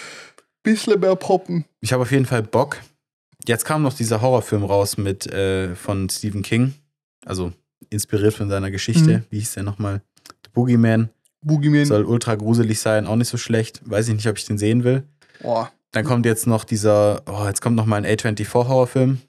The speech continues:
Speaker 1: Mhm.
Speaker 2: Scheiße,
Speaker 1: Oh,
Speaker 2: wie
Speaker 1: Boogeyman
Speaker 2: heißt der?
Speaker 1: ist sehr mittelmäßig bewertet.
Speaker 2: Okay.
Speaker 1: Zwei Komma neun.
Speaker 2: Okay, dann haben unsere Mitarbeiter scheinbar einen schlechten Geschmack. <laughs>
Speaker 1: Ja, die sind immer sehr begeistert von Horrorfilmen, sind wir ehrlich. <laughs>
Speaker 2: Nee, ähm,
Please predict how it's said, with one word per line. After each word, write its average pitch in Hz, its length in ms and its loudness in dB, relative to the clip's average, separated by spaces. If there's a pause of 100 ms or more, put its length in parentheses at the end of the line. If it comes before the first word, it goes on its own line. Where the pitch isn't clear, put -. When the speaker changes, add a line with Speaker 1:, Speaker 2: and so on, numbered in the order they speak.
Speaker 1:
Mhm. 175 300 4 (1500)
Speaker 2:
Scheiße, - 340 -2
Speaker 1:
Oh, - 40 -6
Speaker 2:
wie 113 40 -4
Speaker 1:
Boogeyman 151 320 4
Speaker 2:
heißt 127 80 4
der? 95 100 0
Speaker 1:
ist 104 120 -4
sehr 131 280 4
mittelmäßig 117 580 -2
bewertet. 113 480 -6 (320)
Speaker 2:
Okay. 107 400 0
Speaker 1:
Zwei 123 220 0
Komma 135 200 2
neun. 123 360 -2 (240)
Speaker 2:
Okay, 107 260 2
dann 98 600 -4
haben 104 260 -2
unsere 104 240 -4
Mitarbeiter 101 580 0
scheinbar 98 280 -4
einen 92 60 -4
schlechten - 360 -4
Geschmack. 113 440 -4
<laughs> - 400 -6
Speaker 1:
Ja, 110 220 0
die 123 100 -4
sind 123 160 -2
immer 120 140 -2
sehr 123 160 0
begeistert 117 400 -2
von 120 160 -6
Horrorfilmen, 120 420 -4
sind 123 100 0
wir 123 100 0
ehrlich. 131 340 0 (400)
<laughs> - 440 -18
Speaker 2:
Nee, 107 240 4
ähm, 101 540 0